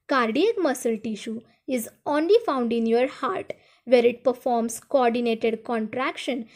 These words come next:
that allow your heart to pump blood through your circulatory system.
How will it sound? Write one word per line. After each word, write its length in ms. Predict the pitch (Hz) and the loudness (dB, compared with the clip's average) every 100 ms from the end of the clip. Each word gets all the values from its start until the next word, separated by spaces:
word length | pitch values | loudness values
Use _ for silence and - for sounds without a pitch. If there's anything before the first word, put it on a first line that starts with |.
| - - | -20 -6
that 280 | 254 240 233 - | 0 0 0 -2
allow 460 | 262 240 233 233 226 _ _ _ | 0 2 0 -4 -8 _ _ _
your 340 | 240 247 226 | 2 6 6
heart 540 | 220 - - 277 233 - _ | 2 -4 -2 0 -2 -10 _
to 100 | 277 | -8
pump 420 | 269 - 320 311 320 254 | -4 2 2 2 -4 -4
blood 320 | 269 254 220 - _ _ | 0 0 -2 -8 _ _
through 120 | - 277 | -2 2
your 220 | 247 247 | 2 2
circulatory 760 | 285 247 - 226 208 214 247 | 0 -2 -2 -4 -4 -2 -2
system. 520 | 294 339 - - - | -2 -4 -6 -12 -16